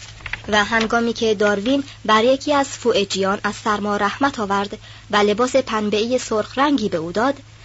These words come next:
آن مرد لباس را پاره پاره کرد و هر پاره را به یکی از یاران خود بخشید و همه با آن تکه ها خود را زینت کردند.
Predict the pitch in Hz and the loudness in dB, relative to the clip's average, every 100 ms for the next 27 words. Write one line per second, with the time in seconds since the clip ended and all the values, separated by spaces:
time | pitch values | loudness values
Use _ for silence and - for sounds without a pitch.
0 | - - 285 254 190 208 240 - 220 214 | -8 4 4 6 2 -2 -6 -8 0 2
1 | 214 214 226 202 202 180 185 185 208 285 | 2 0 -4 -2 -2 -2 -4 -4 -2 0
2 | 285 285 285 - - 208 202 277 339 - | -2 -2 -10 -14 -2 2 2 4 2 2
3 | 269 262 262 262 233 233 302 - 320 285 | 0 2 2 2 0 0 0 2 0 2
4 | 226 202 196 190 262 262 226 - 226 220 | 0 0 0 -4 -2 0 0 -2 -2 -4
5 | - - - 208 240 240 262 320 247 247 | -10 -20 -12 0 0 4 2 4 4 4
6 | 330 320 220 - 196 208 - 202 202 196 | 2 2 -2 -2 -4 -6 -4 -4 -2 -4
7 | 190 247 269 - 170 170 160 170 | -2 -2 -2 -4 -10 -8 -10 -12